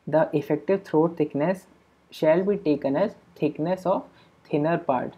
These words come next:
So if this is T one and T two, these two thicknesses of the plate, then we'll find out the throat thickness as, because in our design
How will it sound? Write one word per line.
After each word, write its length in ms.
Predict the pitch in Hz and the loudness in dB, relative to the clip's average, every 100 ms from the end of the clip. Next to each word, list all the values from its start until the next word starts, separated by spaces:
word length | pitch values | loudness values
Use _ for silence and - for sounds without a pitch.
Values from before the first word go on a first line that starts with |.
| - | -14
So 200 | - - | -10 -4
if 200 | 156 151 - | -4 -4 -2
this 240 | 175 175 | -2 0
is 240 | 180 175 - - - | -2 -2 -8 -20 0
T 160 | 151 | 2
one 220 | 147 160 165 | 2 -2 -2
and 240 | 170 175 | -4 -2
T 160 | 160 135 | -2 0
two, 260 | 135 196 - - _ _ _ - - | -2 -4 -8 -20 _ _ _ -18 -2
these 300 | 135 139 - | 0 0 -4
two 340 | - 147 147 - - - _ _ _ _ _ _ | -2 -2 -2 -6 -20 -20 _ _ _ _ _ _
thicknesses 580 | - 135 135 135 147 147 | -2 0 0 0 0 2
of 180 | 143 - | 0 0
the 100 | 143 | -4
plate, 400 | - 135 165 196 - | 0 0 0 -2 -10
then 320 | 143 139 147 147 | 0 2 2 2
we'll 160 | 160 | 0
find 400 | 165 - 139 160 | 0 -4 -2 0
out 200 | 170 160 | -2 -2
the 120 | 170 170 | -4 -6
throat 360 | - 151 165 175 | -2 2 2 2
thickness 520 | 151 - 131 131 151 - 135 | -6 -2 -2 -2 -6 -12 -4
as, 380 | 131 143 175 - _ _ _ _ _ _ _ _ | -2 -2 -6 -12 _ _ _ _ _ _ _ _
because 360 | 139 139 160 170 | -2 0 2 2
in 140 | 170 | 2
our 220 | 160 160 170 | 2 0 2
design 480 | 156 147 151 214 | 2 2 0 -2